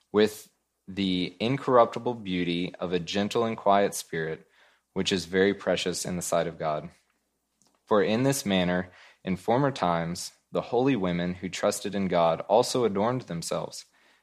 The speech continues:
being submissive to their own husbands. Now, this is interesting because he's got this idea of arranging the hair, adorning yourself on the outside, and then he comes in with this example of the holy women who trusted in God,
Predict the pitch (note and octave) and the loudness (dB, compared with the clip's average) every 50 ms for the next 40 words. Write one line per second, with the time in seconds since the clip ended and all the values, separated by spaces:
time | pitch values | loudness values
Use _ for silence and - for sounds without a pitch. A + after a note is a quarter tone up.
0 | _ _ - F#2 G2 A2+ A2+ - - A#2 G2+ F#2 F2+ E2+ - - F2+ F2 - - | _ _ -2 0 0 0 0 0 -2 0 0 0 -2 -2 0 -2 -2 -2 -4 -4
1 | F2+ F2 F2 D#2+ D#2+ F2 F2+ E2 A2 A2 G2+ - - - - - - _ - - | -2 0 0 0 0 -4 -6 -4 -4 -6 -6 -6 -10 -14 -14 -16 -20 _ -20 -20
2 | - _ _ _ A2+ A#2+ B2 A#2+ B2 A#2+ - - - - _ _ _ - A2+ E3 | -20 _ _ _ 4 6 8 8 8 6 2 -2 -10 -20 _ _ _ 2 2 2
3 | E3 - F#3+ D#3 C#3+ B2 - - - - F2 E2 D#2 E2+ - - _ _ _ _ | 2 2 2 2 2 0 0 -4 -4 -4 -4 -6 -6 -8 -12 -18 _ _ _ _
4 | _ _ _ _ _ _ _ _ _ _ _ _ _ _ _ - G#2 - C3 A#2+ | _ _ _ _ _ _ _ _ _ _ _ _ _ _ _ -10 2 6 6 6
5 | A2+ - - B2 A2 - C3 C3 C3+ - C#3+ C3 - B2+ B2 A#2 G#2+ A2 A2 A#2 | 6 4 0 -2 2 4 4 4 4 4 0 4 6 4 4 4 4 4 6 6
6 | A2+ G#2 G#2+ G#2+ G2+ G2+ G#2 A2 G#2 A2 A#2 A2 G#2+ G#2 G#2 G2 E2+ E2 E2+ E2+ | 6 6 4 4 6 6 4 4 2 0 0 0 0 0 0 0 0 0 0 -4
7 | F2+ - _ - - - _ _ - G2+ F#2+ F2+ G#2+ G#2+ A2+ A#2+ B2 B2 B2 B2 | -6 -10 _ -20 -20 -20 _ _ -2 -2 0 2 4 4 6 6 4 2 0 0
8 | A#2 A2 - - - G#2 G2+ F#2+ - G#2 G2+ G2 F#2+ E2 F2+ G2+ G#2 G2+ - - | 0 -2 0 4 4 6 4 4 2 0 0 0 2 2 4 4 2 2 0 -4
9 | E2 E2 D#2+ D#2 D#2+ D#2+ - _ _ _ _ _ _ _ - G2+ G2+ G2+ A2+ B2 | -2 -2 -2 -4 -6 -12 -16 _ _ _ _ _ _ _ -2 0 2 4 2 2
10 | B2 C3 B2 B2+ - B2+ A#2+ A2+ G2+ G#2 G#2 G#2 G#2 G2+ F#2+ F#2 - G#2 F#2+ - | 2 0 -2 -2 0 -2 0 0 0 0 0 2 2 0 0 0 2 2 2 2
11 | - - - - G#2 F2+ F2 F#2+ F#2+ G#2 G#2 A2+ A2+ - A#2+ A2 G2+ F#2+ F2 F2+ | 0 -6 -4 -4 -4 -4 -2 -2 0 0 0 0 2 2 4 4 4 4 2 0
12 | E2+ - - - B2 A#2+ A2+ G#2+ G2 G2+ G2+ G2+ G2 G2 F#2 F#2 F#2+ E2+ - - | -2 0 -2 -2 -2 0 0 0 0 0 0 0 0 -2 -2 -4 -6 -6 -4 2
13 | - A2 G#2+ - - A2 G2+ F2+ F2+ F2 F2 E2+ G2 A#2+ A2+ F#2 E2+ E2 E2 F2 | 2 2 2 2 -2 -2 -2 0 -2 -2 0 2 2 4 4 4 4 2 0 -4